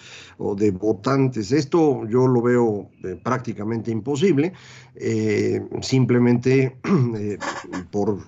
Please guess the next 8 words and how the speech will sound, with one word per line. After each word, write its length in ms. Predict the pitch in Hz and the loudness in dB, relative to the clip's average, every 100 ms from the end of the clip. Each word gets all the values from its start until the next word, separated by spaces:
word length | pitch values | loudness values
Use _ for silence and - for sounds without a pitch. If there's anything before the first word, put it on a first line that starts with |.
| - | -6
cuestiones 560 | 113 107 139 147 139 127 | -2 0 2 4 4 2
presupuestales 1040 | 120 117 127 98 127 123 165 139 147 139 | -2 -4 -4 -2 -2 0 0 0 -2 -4
originadas 760 | 101 104 107 113 120 135 123 107 | -6 -6 -6 -4 -2 0 -2 -4
en 140 | 104 | -4
el 120 | 107 | -4
mismo, 580 | 117 135 123 120 113 110 | -2 0 0 2 0 -2
eh, 180 | 98 98 | -6 -4
gobierno 720 | 95 110 123 135 120 113 107 | 0 2 4 2 2 -2 -4